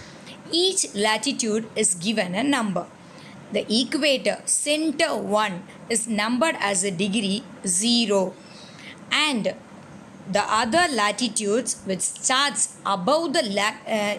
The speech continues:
equator and it ends at the North Pole, it counts ninety. The same way, from the equator to the South Pole, all the lines of latitude counts ninety.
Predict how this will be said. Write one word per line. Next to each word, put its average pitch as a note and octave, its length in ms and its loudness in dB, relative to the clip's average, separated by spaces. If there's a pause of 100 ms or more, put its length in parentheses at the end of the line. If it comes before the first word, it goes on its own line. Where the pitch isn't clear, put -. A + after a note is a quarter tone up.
equator A#3 840 2 (600)
and G3+ 200 0
it G3+ 240 0
ends C#4+ 340 2
at G3 180 -4
the G3 100 0
North G#3 560 -2
Pole, G#3 300 2 (160)
it A3 240 -4
counts A#3 480 0
ninety. G#3 880 2 (560)
The G3+ 120 4
same D#4+ 560 2
way, G#3 320 2 (200)
from D#4 520 2
the D#4 240 4
equator A3 880 2 (240)
to F4+ 260 4
the D4 140 4
South G#3+ 380 0 (100)
Pole, G#3 300 0 (720)
all D4+ 440 2
the D#4+ 200 2 (160)
lines A#3+ 420 2
of - 220 -8
latitude A3 720 -2
counts G#3+ 340 2 (100)
ninety. G#3+ 840 2